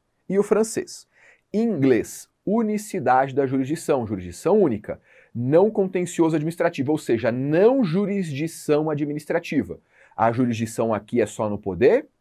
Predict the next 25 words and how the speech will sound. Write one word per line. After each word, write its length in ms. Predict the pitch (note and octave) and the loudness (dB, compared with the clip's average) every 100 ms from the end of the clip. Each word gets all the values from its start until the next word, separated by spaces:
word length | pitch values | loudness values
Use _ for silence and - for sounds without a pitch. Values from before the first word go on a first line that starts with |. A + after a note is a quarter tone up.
| _ _ _ | _ _ _
judiciário. 920 | - F#2 F3 C#3+ E3 - G3 A2+ D#2+ - _ _ - - | -16 -4 -4 -4 -8 0 2 2 0 -12 _ _ -20 -2
Aquelas 720 | G#2+ G#2 _ E3+ G#3+ G#3+ G#3+ | -2 -2 _ 2 4 2 -2
tretas 540 | - F3+ F#3+ - D3+ C3+ | 0 2 2 0 2 4
administrativas 1500 | C3 B2+ B2+ A#2+ G#2+ - G#2+ - - F#2 G2+ G#3 D4+ - _ _ | 2 0 -4 -4 -6 -2 -2 -2 -6 -4 2 2 2 -4 _ _
são 280 | - D#3+ D#3 | -2 -2 -2
solucionadas 1200 | - C#3 C3 - B2+ G2+ G2 B2+ A#3 A#3 - _ | 0 0 0 0 0 0 -2 2 2 0 -12 _
na 180 | C#3 D#3 | -6 -6
via 220 | C3 D3 | -4 -4
judicial. 540 | C#3+ D#3 - - - _ _ _ - - | -2 -6 0 0 0 _ _ _ -20 -2
Já 200 | D#3 C#4 | 2 2
o 60 | |
francês, 680 | D4+ A3 D3+ - - F3+ D#3 | 4 0 0 -4 2 4 4
merci 500 | C3 C#3 B2 - - | 0 -2 -4 -8 -2
beaucoup, 560 | D3+ A2+ - _ - G3 | 0 0 -4 _ -2 0
le 260 | D#3+ D#3+ C3+ | 2 0 0
jeté, 500 | C3 D3 _ C#3 C3+ | 0 -2 _ 0 0
não 100 | C3+ | 0
sei 120 | D3 | -4
o 120 | - | -4
que, 100 | - | 0
que 100 | B3+ | 0
é 60 | A3 | 0
o 40 | |
mais 240 | D3 B2+ | 0 -2
fresco. 440 | - G3 G#3+ - | 2 4 4 -4